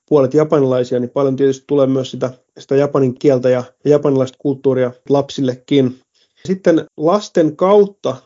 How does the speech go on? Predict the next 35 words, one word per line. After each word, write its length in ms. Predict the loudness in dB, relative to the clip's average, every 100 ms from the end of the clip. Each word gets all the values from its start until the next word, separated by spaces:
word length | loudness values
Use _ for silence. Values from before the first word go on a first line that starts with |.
| -6
tässä 280 | -6 -4
yhteiskunnassa 760 | -6 -4 -8 -6 -6 -8 -8 -6
aika 200 | -4 -2
usein 420 | -2 -2 -4 -6 -4
pääsee 200 | 0 0
tutustumaan 560 | -2 -6 -4 -2 0
myös 260 | 0 -2 -4
sitten 340 | -10 -6 -6 _
muihin 300 | 0 2 2
aikuisiin. 840 | 2 4 4 2 -2 -2 -6 -10 -10 _ _ _ _ -6
Meillä 180 | -2
on 120 | 0 0
jonkin 220 | 0 0
verran 280 | 0 0 -4 -2
ystäviä, 400 | -2 0 2 2
jotka 320 | 2 -2 -4
on 80 | -4
sitten 320 | -4 -6 -6 _
lasten 500 | -2 -2 -2 -6 -6 -12 _ _
koulukavereiden 800 | -2 0 0 -2 -2 -2 -4 -6 -4
vanhempia 600 | -2 -2 -2 -4 -4 -4
ja 120 | -10 _ _
niiden 280 | -4 0 0
kanssa 380 | 0 -4 -8 -10 -4
vietetään 340 | -4 -2 -4
välillä 220 | -4 -4
aikaa 420 | -2 -2 -2 -2 -2
ja 120 | -4 -10
tavataan. 480 | -6 -4 -4 -6 -10
Ja 100 | -10 -12 _ _ _ _ -8
se 140 | 2
on 100 | 4
niinku 180 | 4 2
semmoinen 320 | -2 -2 0
aika 260 | -2 -4